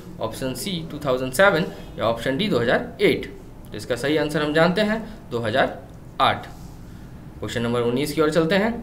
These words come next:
झारखंड निर्यात नीति दो हज़ार पन्द्रह के संबंध में विचार करें। इसका उद्देश्य निर्यात प्रोत्साहन के लिए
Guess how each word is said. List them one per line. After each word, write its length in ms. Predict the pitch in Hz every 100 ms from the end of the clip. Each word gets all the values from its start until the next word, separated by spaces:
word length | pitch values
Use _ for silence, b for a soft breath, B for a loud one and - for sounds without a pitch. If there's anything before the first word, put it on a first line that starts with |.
| - B B B
झारखंड 440 | 131 156 165 247
निर्यात 460 | 202 180 190 208 202
नीति 260 | 185 185 196
दो 100 | 180
हज़ार 220 | 180 185 180
पन्द्रह 260 | 135 147 180 123 - -
के 60 | -
संबंध 440 | 156 147 185 170
में 120 | 180
विचार 320 | 127 120 117
करें। 240 | 107 92 85 - - B B B 160
इसका 220 | - 233
उद्देश्य 680 | 240 190 175 233 - 139 139 - - 120
निर्यात 560 | 131 139 170 151 - - - B B
प्रोत्साहन 640 | 190 226 226 202 214 254
के 140 | 233 190
लिए 300 | 120 117